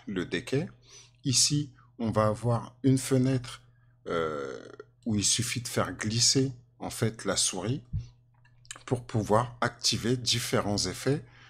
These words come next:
Euh, donc là, par exemple, on a les filtres. Il suffit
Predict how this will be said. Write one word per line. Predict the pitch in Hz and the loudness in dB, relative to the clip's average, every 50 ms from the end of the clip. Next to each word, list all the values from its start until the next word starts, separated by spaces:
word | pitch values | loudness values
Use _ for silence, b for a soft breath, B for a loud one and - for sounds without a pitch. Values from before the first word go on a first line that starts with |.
| B B B _ | B B B _
Euh, | 104 95 90 85 82 82 78 69 65 58 50 50 _ _ _ _ _ _ _ _ _ _ _ _ _ _ _ _ _ - | -6 -4 -2 -2 -2 -4 -6 -8 -10 -14 -16 -18 _ _ _ _ _ _ _ _ _ _ _ _ _ _ _ _ _ -14
donc | - - 101 92 - - - | -8 -6 -4 -4 -4 -2 0
là, | 117 110 | 0 0
par | - - 98 85 85 | 0 0 -2 -4 -4
exemple, | 92 92 90 101 110 104 90 - - _ | -4 -6 -4 -4 -4 -4 -4 -8 -12 _
on | - 98 92 92 | -8 -6 -2 -2
a | 87 85 - - - | 0 -2 -2 -4 -10
les | - 95 92 85 | -10 -8 -8 -6
filtres. | - - - 151 185 190 - - - - | -4 -2 0 0 0 -2 -4 -10 -10 -8
Il | - | -6
suffit | - - - - - - 104 101 95 85 | -4 -4 -4 -6 -6 -6 -6 -6 -6 -8